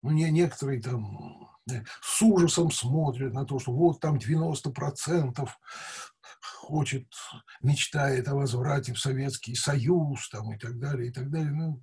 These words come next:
а кто знает, это вот щас же поколение народилось, которое Советского Союза не знает. Но сохраняется образ мощной страны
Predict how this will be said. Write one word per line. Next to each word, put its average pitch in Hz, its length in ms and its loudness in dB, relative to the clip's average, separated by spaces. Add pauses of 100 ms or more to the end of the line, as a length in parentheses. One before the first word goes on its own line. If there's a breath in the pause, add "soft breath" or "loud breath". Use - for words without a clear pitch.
а 147 140 -6
кто - 280 -2
знает, 143 500 0
это 117 80 -8
вот 120 140 -10
щас 147 200 -6
же 139 160 -4
поколение 151 480 -2
народилось, 135 500 -2
которое 135 380 -4
Советского 139 460 -6
Союза 135 420 -2
не 143 160 -2
знает. 143 480 -4 (520 loud breath)
Но 143 220 0
сохраняется 135 800 0 (100)
образ 185 640 8 (1080 soft breath)
мощной 123 720 4
страны 170 680 2